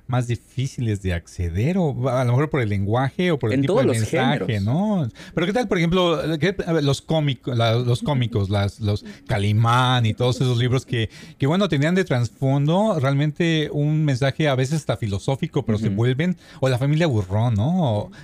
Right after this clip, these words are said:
Speaker 1: esos son también, ¿eso es literatura también?
Speaker 2: Todo es literatura. Ahora sí que es, sí es literatura porque hay algo que transmitir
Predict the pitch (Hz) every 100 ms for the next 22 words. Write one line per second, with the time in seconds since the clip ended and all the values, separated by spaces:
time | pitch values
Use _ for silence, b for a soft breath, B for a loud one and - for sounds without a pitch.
0 | B 156 196 - 175 170 165 143 143 160
1 | 165 151 - 156 156 180 - 143 131 117
2 | 110 147 151 127 131 175 - B B -
3 | - - 135 165 185 131 107 95 107 98
4 | 87 101 110 110 110 - 110 135 135 -
5 | B B - - 190 180 165 143 120 110
6 | 120 120 110 101 - - 110 110 107 107
7 | 107 104 101 95 90 95 87